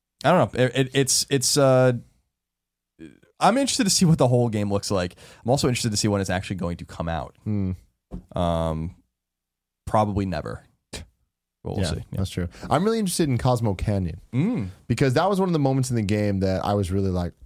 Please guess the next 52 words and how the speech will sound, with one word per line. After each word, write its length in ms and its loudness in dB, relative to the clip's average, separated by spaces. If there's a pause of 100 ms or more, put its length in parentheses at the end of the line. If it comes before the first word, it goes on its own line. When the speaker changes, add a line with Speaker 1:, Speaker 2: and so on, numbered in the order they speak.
(120)
Speaker 2:
impressed 680 -4
by 240 -2
the, 340 -4
the 100 -4
look 260 -4
of 100 -6
it 140 -10
and 140 -6
the 140 -6
just 220 -8
kind 160 -4
of 80 -8
scope 320 -2
of 120 0
it, 180 -2 (420)
and, 200 0
uh, 300 0
like, 140 -2
the 80 -6
big 120 -4
tel-, 280 0
telescope 680 0
and 80 -2
all 140 -2
that 220 -4
stuff 280 -4
and 100 -2
the 60 2
music 460 0
and 160 -4
all 220 -2
of 80 -2
it. 60 -2
It, 220 -2
it 140 -2
felt 280 0
different 320 0
than 80 -2
the 80 0
rest 180 -4
of 60 -10
the 40 -8
game, 300 -4 (500)
and 440 0
I'm 120 -2
really 240 0
excited 280 -4
to 60 -4
see 140 -2
what 120 -2
they 80 -4
do 380 -2